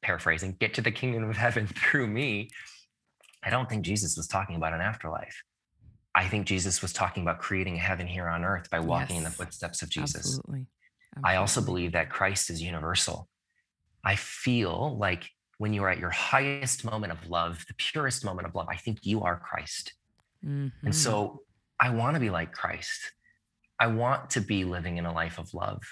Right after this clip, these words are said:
Speaker 1: I want to choose love every time. And while it's easy, and while I stump to fear, and while, not to fear, there's nothing wrong with fearing.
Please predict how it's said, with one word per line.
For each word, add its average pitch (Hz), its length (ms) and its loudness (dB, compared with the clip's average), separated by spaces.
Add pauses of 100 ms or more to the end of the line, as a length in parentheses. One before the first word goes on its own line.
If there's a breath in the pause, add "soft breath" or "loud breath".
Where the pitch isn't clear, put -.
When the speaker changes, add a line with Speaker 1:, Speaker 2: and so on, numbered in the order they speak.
(360)
Speaker 1:
I 95 60 0
want 98 260 0
to 113 80 0
choose 104 300 2
love 98 180 2
every 92 300 0
time. 95 520 -4
And 98 180 0
while 95 220 4
it's 85 240 -2
easy, 107 400 0
and 92 100 -2
while 87 140 -2
I 87 80 -2
stump 87 540 -2
to 95 120 2 (240)
fear, 92 340 2
and 95 200 0
while, 87 240 2 (720 loud breath)
not 170 240 4
to 104 80 2
fear, 80 360 0
there's 95 180 -2
nothing 117 160 0
wrong 90 200 2
with 80 120 -8
fearing. 80 460 -4